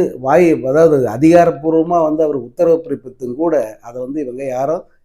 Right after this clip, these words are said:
கடைப்பிடிக்கிறது இல்லை அப்படிங்கிறது தான் உண்மை நிலவரம். அப்ப இந்த காசு மு க ஸ்டாலினுக்கு போகுது அல்லது தி மு க அரசுக்கு போகுது அப்படின்னு நீங்க நம்புறீங்களா? நீங்க இதை கேட்குறீங்களா, நீங்க நம்புறீங்களா அவங்களுக்கு தான் போகுதுன்ட்டு? அப்படின்னா உங்களுக்கு இன்னொரு கேள்வி,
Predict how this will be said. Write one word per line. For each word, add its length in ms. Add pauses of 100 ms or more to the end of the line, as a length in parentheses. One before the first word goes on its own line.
(120)
கடைப்பிடிக்கிறது 640
இல்லை 120
அப்படிங்கிறது 420
தான் 280
உண்மை 340
நிலவரம். 460 (600)
அப்ப 140
இந்த 220
காசு 420 (340)
மு 140
க 140
ஸ்டாலினுக்கு 560
போகுது 240
அல்லது 220
தி 160
மு 120
க 100
அரசுக்கு 320
போகுது 320 (160)
அப்படின்னு 340
நீங்க 280
நம்புறீங்களா? 540 (1000)
நீங்க 240
இதை 180
கேட்குறீங்களா, 540
நீங்க 220
நம்புறீங்களா 480
அவங்களுக்கு 340
தான் 180
போகுதுன்ட்டு? 460 (280)
அப்படின்னா 440
உங்களுக்கு 360
இன்னொரு 280
கேள்வி, 280